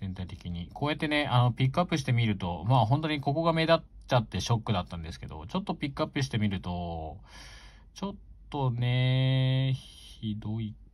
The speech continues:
かな、なんて思ったりしております。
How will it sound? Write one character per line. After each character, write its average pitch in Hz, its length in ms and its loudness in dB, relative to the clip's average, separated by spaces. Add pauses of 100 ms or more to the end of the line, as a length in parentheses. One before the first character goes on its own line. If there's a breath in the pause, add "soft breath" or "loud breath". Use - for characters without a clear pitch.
か - 160 -10
な、 87 1200 -8
な 82 180 -6
ん 73 100 -10
て - 240 -12 (480 loud breath)
思 101 180 0
っ 92 40 -4
た - 180 -4
り 85 100 -4
し - 80 -8
て - 100 -8
お 80 100 -6
り 71 100 -10
ま 73 120 -10
す。 - 440 -20